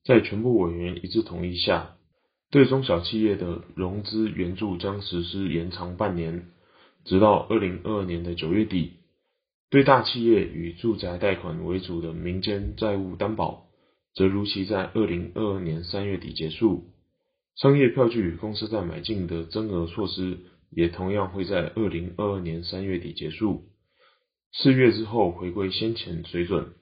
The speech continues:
买进金额逐步减少到疫情前水准，即商业票据约两兆日元，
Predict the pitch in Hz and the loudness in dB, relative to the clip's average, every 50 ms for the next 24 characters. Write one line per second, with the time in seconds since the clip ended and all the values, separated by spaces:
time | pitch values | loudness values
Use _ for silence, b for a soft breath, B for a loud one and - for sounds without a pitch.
0 | _ _ _ _ _ _ _ _ _ _ _ - 98 95 92 101 127 127 113 - | _ _ _ _ _ _ _ _ _ _ _ -6 -2 -2 0 2 2 0 2 0
1 | 117 117 110 98 90 90 87 - 90 90 87 110 104 92 85 - 90 90 92 - | 0 0 2 2 0 0 -2 -4 -6 -6 -4 -2 -4 -2 -2 -4 -4 -4 -4 -4
2 | 87 80 82 90 92 92 90 90 107 98 - - 85 85 - - 80 85 87 98 | -6 -4 -4 -4 -4 -4 -4 -6 -6 -8 -6 -8 -8 -8 -8 -6 -8 -6 -2 -2
3 | 95 98 107 92 - - - b b b b b b _ - - 87 90 95 - | -2 0 2 0 0 -2 -6 b b b b b b _ -6 -4 -2 -2 0 0
4 | - 113 107 113 110 110 107 - 107 101 90 87 95 92 80 - - 87 95 98 | 0 0 0 0 0 0 -2 0 2 2 2 2 0 -6 -6 -4 -4 -2 -2 -2
5 | 95 87 87 - - _ _ - - 87 80 80 - - 104 92 87 90 95 101 | -2 -4 -6 -12 -20 _ _ -6 -4 -4 -4 -4 -4 0 0 0 0 0 -4 -4
6 | 98 90 82 80 80 80 85 - | -4 -2 -2 -2 -2 -4 -8 -10